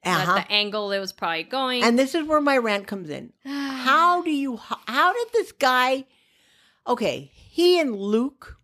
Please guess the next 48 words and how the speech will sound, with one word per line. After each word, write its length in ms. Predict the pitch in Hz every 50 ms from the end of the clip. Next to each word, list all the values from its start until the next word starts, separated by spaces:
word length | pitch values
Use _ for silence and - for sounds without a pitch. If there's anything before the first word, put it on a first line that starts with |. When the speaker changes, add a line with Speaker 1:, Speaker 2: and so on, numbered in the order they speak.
| _ _ _ _
Speaker 2:
were 180 | 185 190 202
not 320 | 202 196 190 190 - - -
paying 280 | 180 190 185 190 208 226
attention, 500 | 220 - 180 135 120 117 - - - 151
but 160 | - 170 175
I'm 140 | 190 214 240
gonna 140 | 269 294
blame 300 | 277 262 262 254 247 240 208
him 180 | 214 233 220
a 40 | 196
little 200 | 180 190 190 185
bit 160 | 175 190 175 156
more 200 | 185 190 190 180
'cause 140 | 180 180 170
I 80 | 170 175
think 180 | 190 202 196
he 100 | 208 202
was 180 | 190 180 185 175
doing 300 | - 175 170 170 170 160
all 200 | 156 156 156 151
the, 300 | 151 147 139 135 - - _ _ _ _ _ _ _ _ - -
I 100 | - -
don't 120 | 202 196 180
know, 160 | 147 127 127
steering, 640 | - - - _ 226 226 220 226 226 214 208 202 185
driving, 580 | 160 175 190 190 185 185 180 185 180 175 165
whatever 220 | 160 165 180 180 190
you 140 | 190 175 190
Speaker 1:
Yeah. 140 | 185 165 156
Speaker 2:
do 60 | 147
with 100 | 143 135
a 40 | 135
boat. 280 | 131 131 - - - _ _ _ _ _ _ _ _ _ _ _ _ _ _ _ _ _ _
Do 80 | 220
you 160 | 233 247 269 262
not 280 | 240 240 254 277 277
have 200 | 254 285 277 269
a 60 | 240
depth 400 | 208 185 - 190 160 - _ _
finder? 480 | _ - 120 113 110 107 - - - _ _ _ _ _ _ _ _ _ _
This 200 | - 240 262 -
was 160 | - 339 302
in 140 | 320 311 294
the 140 | 285 277 262
eighties, 320 | 240 226 214 175 147 135
so 120 | - 214 214
it 60 | 208
wasn't, 340 | 208 247 240 269 285 262 -